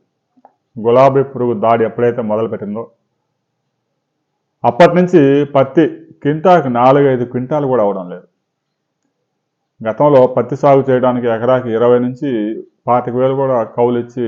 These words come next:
తీసుకున్న సందర్భాలు ఉన్నాయి. ప్రస్తుతానికి కౌలు రైతులు ఎకరాకి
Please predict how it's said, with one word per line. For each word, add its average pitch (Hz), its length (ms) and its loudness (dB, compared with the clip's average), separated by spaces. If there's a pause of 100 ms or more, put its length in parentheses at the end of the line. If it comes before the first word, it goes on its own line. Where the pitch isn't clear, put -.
(120)
తీసుకున్న 120 400 -10
సందర్భాలు 110 480 -4
ఉన్నాయి. 120 200 -8 (120)
ప్రస్తుతానికి 135 600 -2 (120)
కౌలు 139 360 -2
రైతులు 123 340 -2 (640)
ఎకరాకి 139 600 0